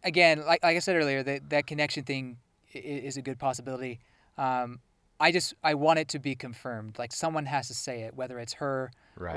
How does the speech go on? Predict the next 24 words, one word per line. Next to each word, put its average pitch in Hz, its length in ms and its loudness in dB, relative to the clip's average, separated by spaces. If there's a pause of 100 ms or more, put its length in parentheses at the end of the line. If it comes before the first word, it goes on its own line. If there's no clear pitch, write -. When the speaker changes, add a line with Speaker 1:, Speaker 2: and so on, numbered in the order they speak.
Speaker 1:
or 120 380 -6 (320)
someone 127 320 -6
else. 120 340 -8 (480)
Make 135 200 -16
a 123 40 -16
big, 131 160 -12 (320)
big 120 160 -12
brain. 113 320 -10 (320)
I 170 80 4
don't 196 120 4
care 180 180 4
how, 123 580 4
Speaker 2:
<laughs> - 540 -20
Mm, 92 80 -6
mm. 82 60 -10 (180)
Speaker 1:
but 135 360 6 (360)
I, 135 160 -2
I 127 100 -6
think 123 200 -8
it 123 40 -10
needs 120 220 -10
to - 80 -18
be, 110 320 -12 (500)
um, 107 340 -12